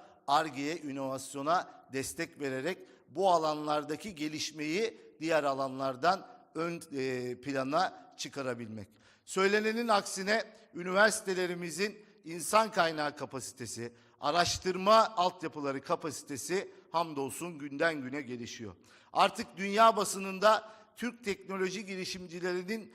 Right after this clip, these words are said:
başarılarıyla ilgili haberler görmek kimse için sürpriz değil. Bakınız biz iki bin on iki yılından bu yana her sene tübitak aracılığıyla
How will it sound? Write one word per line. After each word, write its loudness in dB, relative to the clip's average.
başarılarıyla 0
ilgili -4
haberler 4
görmek -2
kimse -6
için -6
sürpriz -10
değil. -12
Bakınız 0
biz -2
iki -10
bin -2
on 4
iki -4
yılından 4
bu -2
yana 2
her 6
sene -2
tübitak 0
aracılığıyla 2